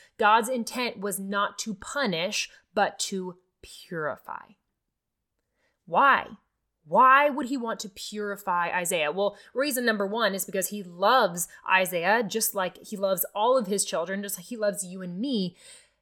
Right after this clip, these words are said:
And beyond his love for Isaiah, why else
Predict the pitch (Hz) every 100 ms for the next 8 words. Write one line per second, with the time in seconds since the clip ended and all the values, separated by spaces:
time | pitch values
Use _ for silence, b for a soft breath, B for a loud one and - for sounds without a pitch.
0 | _ - 254 233 226 - _ 190 254 247
1 | 220 302 415 339 214 170 196 180 180 175
2 | 170 180 170 170 170 180 196 185 233 330
3 | 233 - 247 220 - - - -